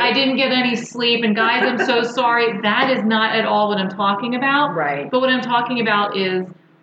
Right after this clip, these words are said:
Speaker 2: really clearly and articulately laying out the reasons behind your decision and giving
Speaker 1: Mm-hmm.
Speaker 2: people enough openness that it cultivates trust.
Speaker 1: Mm-hmm.
Speaker 2: Because at the end of the day, that's what builds a good team, a cohesive team,
Speaker 1: Absolutely.
Speaker 2: and that's what impacts retention. And aren't we all in the retention game in business?
Speaker 1: Right,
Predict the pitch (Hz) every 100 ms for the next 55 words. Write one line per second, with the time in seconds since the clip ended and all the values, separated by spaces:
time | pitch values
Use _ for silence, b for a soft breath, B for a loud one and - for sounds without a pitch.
0 | 202 233 269 277 - - 226 226 247 254
1 | 254 196 185 262 - - 220 240 208 -
2 | 190 180 175 - 196 196 208 214 208 175
3 | 175 180 170 214 240 254 240 202 202 185
4 | 175 170 180 175 170 - 180 185 180 180
5 | - 214 214 190 190 185 - 190 - 220
6 | 226 220 185 175 - 208 202 180 135 -
7 | - 190 - - - - 185 175 175 214
8 | 226 208 233 220 208 208 226 214 190 190
9 | 185 202 - 180 180 175 165 - 247 240
10 | 226 170 170 202 208 214 226 202 196 -
11 | 170 160 151 190 175 196 226 226 254 311
12 | 330 233 - 165 175 - 226 226 226 226
13 | 208 214 220 220 208 202 175 170 160 156
14 | 170 156 - - -